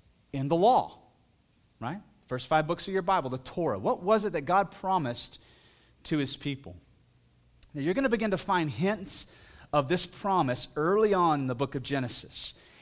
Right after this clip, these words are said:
And it begins to get real specific once you get to the twelfth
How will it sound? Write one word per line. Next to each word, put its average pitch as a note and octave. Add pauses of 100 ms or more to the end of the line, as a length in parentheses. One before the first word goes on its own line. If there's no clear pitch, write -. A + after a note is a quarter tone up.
And D3+
it D#3
begins F3
to F#3
get D#3
real A3
specific -
once F#3
you G#3
get G#3
to F#3
the D3+
twelfth G3+